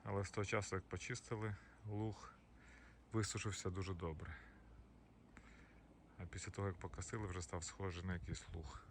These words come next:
Потрохи зробимо з нього травичку знову.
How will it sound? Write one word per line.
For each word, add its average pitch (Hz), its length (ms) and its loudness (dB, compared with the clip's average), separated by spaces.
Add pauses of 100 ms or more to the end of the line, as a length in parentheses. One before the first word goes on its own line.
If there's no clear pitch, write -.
(920)
Потрохи - 540 2
зробимо 90 420 4
з 90 60 -2
нього 90 220 4
травичку 87 680 -2 (260)
знову. 82 440 4